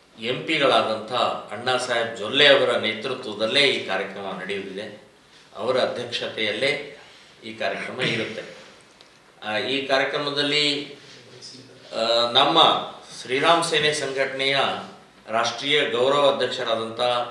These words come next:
ಸಿದ್ಧಲಿಂಗ ಸ್ವಾಮೀಜಿಯವರು ಇರ್ತಾರೆ, ಕಲಬುರ್ಗಿಯವರು. ಆಮೇಲೆ ನಾನು ಅವತ್ತಿನ ದಿನ ಉಪಸ್ಥಿತಿ ಇರ್ತೇನೆ, ಅವತ್ತಿನ ದಿನ ಕಾರ್ಯಕ್ರಮದಲ್ಲಿರ್ತೇನೆ. ನಮ್ಮ ಶ್ರೀರಾಮ್ ಸೇನೆ ಸಂಘಟನೆಯ ರಾಜ್ಯ ಅಧ್ಯಕ್ಷರಾದಂಥ ಗಂಗಾಧರ ಕುಲಕರ್ಣಿ ಅವರು ಕೂಡ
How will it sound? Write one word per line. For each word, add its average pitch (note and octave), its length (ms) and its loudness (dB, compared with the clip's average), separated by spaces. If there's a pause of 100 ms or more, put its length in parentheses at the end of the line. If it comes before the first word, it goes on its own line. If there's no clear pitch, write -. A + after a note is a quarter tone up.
(500)
ಸಿದ್ಧಲಿಂಗ B2+ 420 -2
ಸ್ವಾಮೀಜಿಯವರು A#2 640 -4
ಇರ್ತಾರೆ, G2 640 -6
ಕಲಬುರ್ಗಿಯವರು. G#2 840 -8 (720)
ಆಮೇಲೆ C3 680 -4
ನಾನು B2 300 2
ಅವತ್ತಿನ C3 640 0
ದಿನ A#2 160 -4 (320)
ಉಪಸ್ಥಿತಿ A2 520 -8
ಇರ್ತೇನೆ, G#2 380 -8
ಅವತ್ತಿನ G2 440 -10
ದಿನ G2+ 100 -8
ಕಾರ್ಯಕ್ರಮದಲ್ಲಿರ್ತೇನೆ. F#2+ 1300 -10 (580)
ನಮ್ಮ C3 220 -2
ಶ್ರೀರಾಮ್ C#3+ 500 2
ಸೇನೆ C#3 300 -2
ಸಂಘಟನೆಯ C3 580 -2
ರಾಜ್ಯ B2 320 2
ಅಧ್ಯಕ್ಷರಾದಂಥ A2+ 760 -2
ಗಂಗಾಧರ A#2 500 0 (460)
ಕುಲಕರ್ಣಿ A#2+ 420 -6
ಅವರು A#2 220 -8
ಕೂಡ A2 120 -6